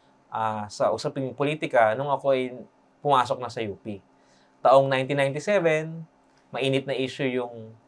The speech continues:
charter change. Gustong palitan ni Ramos ang konstitusyon, isang taon bago siya magtapos ang kanyang termino. Naging bahagi ako ng isang organization ng tawag ay Center for Nationalist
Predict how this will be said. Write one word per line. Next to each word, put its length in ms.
charter 320
change. 760
Gustong 400
palitan 360
ni 80
Ramos 560
ang 240
konstitusyon, 720
isang 280
taon 200
bago 280
siya 480
magtapos 480
ang 80
kanyang 320
termino. 560
Naging 480
bahagi 400
ako 240
ng 160
isang 320
organization 720
ng 480
tawag 320
ay 80
Center 440
for 120
Nationalist 640